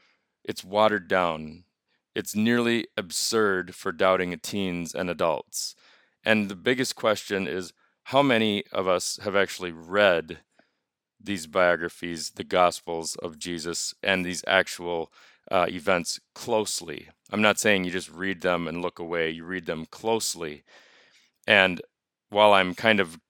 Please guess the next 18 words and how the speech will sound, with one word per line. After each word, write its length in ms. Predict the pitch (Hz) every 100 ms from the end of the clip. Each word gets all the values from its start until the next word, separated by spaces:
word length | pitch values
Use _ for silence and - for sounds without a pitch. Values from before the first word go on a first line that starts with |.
| _ _
coming 340 | - 113 101 92
down 280 | 98 101 98
on 180 | 90
some 220 | 87 101 92
of 80 |
these 240 | 87 85 -
cartoon 580 | - 92 85 127 127 117
versions, 600 | 117 113 101 107 101 - _ - - - - -
uh, 160 | 101
we'll 140 | 92 117
come 240 | 143 123
back 300 | 98 104 -
to 120 | -
the 120 | 87
cuteness 720 | - - 147 147 92 95 - -
of 160 | 90
them 240 | 85 85 85
later, 480 | 101 104 82 78